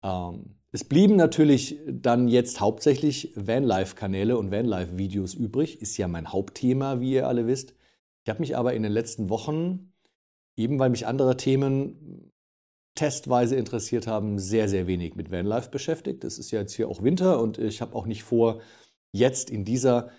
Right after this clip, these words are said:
Jahreszeit irgendwelche Touren zu fahren. Dann kommt ja oder kam ja noch meine Regeneration, Re-,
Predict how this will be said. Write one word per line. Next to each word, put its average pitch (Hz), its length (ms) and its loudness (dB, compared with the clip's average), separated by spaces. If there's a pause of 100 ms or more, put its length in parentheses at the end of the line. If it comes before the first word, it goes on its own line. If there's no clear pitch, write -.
(160)
Jahreszeit 107 580 -2
irgendwelche 113 380 -2
Touren 160 280 0
zu 120 100 -8
fahren. 113 460 -2
Dann 104 500 -6
kommt 131 500 0 (240)
ja 107 380 0
oder 98 200 -4
kam 117 280 0
ja 113 140 2
noch 107 160 -4
meine 98 320 -4 (540)
Regeneration, 110 880 2
Re-, 113 340 4